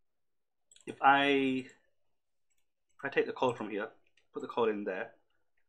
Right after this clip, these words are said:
and I put the iron disc there, this, if you see that, look at that. I love the animation though.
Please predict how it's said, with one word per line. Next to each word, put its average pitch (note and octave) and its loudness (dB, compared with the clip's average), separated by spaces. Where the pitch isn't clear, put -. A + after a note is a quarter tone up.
and A2+ -10
I G2+ -4
put A2+ -4
the A2+ -6
iron G#2+ -4
disc A#2+ -6
there, C3 -2
this, D3 2
if - -14
you - -12
see - -8
that, C3+ 0
look D3 -6
at D#3+ 2
that. A#2 0
I C3 -6
love F#3+ 2
the E3 -4
animation D#3 -4
though. F2+ -16